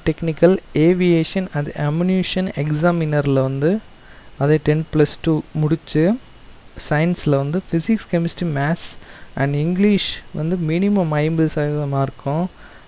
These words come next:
அக்ரிகேட் mark மினிமம் வந்து நாற்பது சதவீதம் மார்க்கும் ஒவ்வொரு சப்ஜெக்ட்லேயும் இருக்கணும். அடுத்து வந்து சோல்ஜர் clerk, சோல்ஜர் கிளர்க்கு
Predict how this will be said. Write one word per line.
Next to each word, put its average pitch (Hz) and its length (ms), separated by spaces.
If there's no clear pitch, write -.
அக்ரிகேட் 180 520
mark 151 360
மினிமம் 151 340
வந்து 151 180
நாற்பது 160 460
சதவீதம் 151 320
மார்க்கும் 143 320
ஒவ்வொரு 156 360
சப்ஜெக்ட்லேயும் 143 600
இருக்கணும். 127 320
அடுத்து 147 320
வந்து 147 280
சோல்ஜர் 160 380
clerk, - 460
சோல்ஜர் 170 380
கிளர்க்கு 151 640